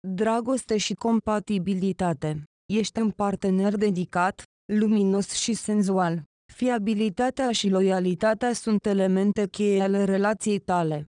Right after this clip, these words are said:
Căutând o dragostea și stabilitatea vieții de familie,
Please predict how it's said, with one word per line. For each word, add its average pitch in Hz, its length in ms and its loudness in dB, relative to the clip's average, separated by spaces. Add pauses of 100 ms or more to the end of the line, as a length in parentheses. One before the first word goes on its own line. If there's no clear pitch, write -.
(160)
Căutând 214 560 0
o 220 60 0
dragostea 233 680 -2
și 202 180 -2
stabilitatea 196 920 -2
vieții 202 360 -2
de 214 140 0
familie, 226 720 0